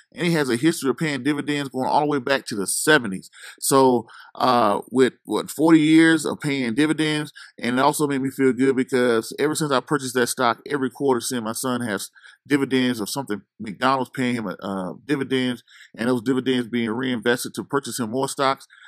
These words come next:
that's reason number four that I purchased it. Generational wealth, and hey, I'm getting something out of this stuff. It finds its way into my house anyway. So guess what?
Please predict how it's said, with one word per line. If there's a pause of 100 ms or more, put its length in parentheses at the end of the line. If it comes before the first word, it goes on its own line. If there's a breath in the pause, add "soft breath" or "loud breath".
(140 loud breath)
that's
reason
number
four
that
I
purchased
it. (360 soft breath)
Generational
wealth, (260 soft breath)
and
hey,
I'm
getting
something
out
of
this
stuff. (260 soft breath)
It
finds
its
way
into
my
house
anyway. (240 loud breath)
So (260 loud breath)
guess
what?